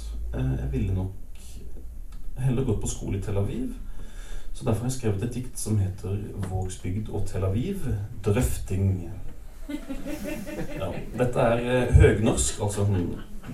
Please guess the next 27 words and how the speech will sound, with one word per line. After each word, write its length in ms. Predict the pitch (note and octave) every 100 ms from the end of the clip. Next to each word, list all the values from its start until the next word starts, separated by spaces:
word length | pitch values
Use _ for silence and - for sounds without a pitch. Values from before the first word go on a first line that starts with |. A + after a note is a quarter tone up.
| - -
konservativ 680 | B2+ - G#2+ A#2 G2 G2 F#2+
variant 480 | G#2+ G#2+ A#2+ - -
av 280 | G2 G2+ G#2 A2
nynorsk, 400 | C3 A2+ - -
som 100 | -
jeg 60 | G2+
synes 100 | G2
det 80 | - G2 F#2+
er 100 | G2
gøy 100 | F#2
å 40 |
skrive, 400 | - G2+ G2 F#2+ F#2+
eller 240 | F2 F#2+ - -
klangen. 380 | G2 G#2 F#2 - - - - - - - - - C4 - C3
Skilnad 520 | - F3+ A2 A2+ A#2+
og 140 | G#2 G2
likskap. 500 | G2+ - - - - - - - - - - - - - - - - - - - - - - - - - - - - C3 A2+ G2 F#2 - - - - - - - - -
Det 40 | -
er 140 | -
et 80 | -
stykke 600 | - G#2+ - - C3 E3
fra 140 | D3
Vågsbygd 720 | C3+ G2+ G2 G2 - G2+ G2+ -
til 300 | - G2+ G2
Tel 180 | - G#2
Aviv. 380 | G2+ G2+ G#2+ G#2 - - - - - - - - -
Hav, 460 | - A2 - E3+